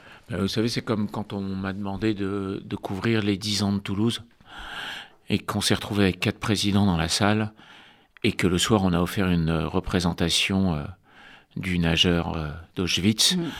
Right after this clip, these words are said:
Speaker 1: avec Amir pour tous les gens de Toulouse et pour les nageurs du toec et pour les lycées. Euh, et que tout d'un coup, on se retrouve avec une cinquantaine de bénévoles à Toulouse,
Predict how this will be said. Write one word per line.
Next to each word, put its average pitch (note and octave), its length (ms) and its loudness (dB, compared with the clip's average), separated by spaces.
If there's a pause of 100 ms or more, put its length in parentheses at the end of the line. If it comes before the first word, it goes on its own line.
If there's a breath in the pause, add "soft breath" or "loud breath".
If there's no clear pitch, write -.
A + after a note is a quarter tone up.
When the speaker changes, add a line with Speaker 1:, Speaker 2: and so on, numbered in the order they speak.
(180 loud breath)
Speaker 1:
avec F2+ 320 0
Amir G#2 440 4 (360 loud breath)
pour - 280 0
tous - 180 2
les G#2+ 80 4
gens G2+ 180 4
de F#2+ 60 2
Toulouse F#2+ 420 -4 (320 soft breath)
et G2 100 2
pour F#2+ 200 0
les F2+ 80 6
nageurs E2+ 320 4
du E2 120 -6
toec G2 480 2 (280 soft breath)
et G#2 120 -2
pour F#2 200 -6
les E2 100 -2
lycées. A2+ 480 2 (580 loud breath)
Euh, F#2+ 540 4
et G#2 120 0
que - 140 0
tout G#2+ 160 0
d'un F#2+ 140 2
coup, A#2+ 160 -2
on A#2 120 2
se - 100 -2
retrouve G2+ 380 0
avec F2 260 2
une F2+ 100 -2
cinquantaine F2+ 600 2
de E2+ 160 2
bénévoles E2+ 460 2
à D2+ 60 0
Toulouse, F#2 420 0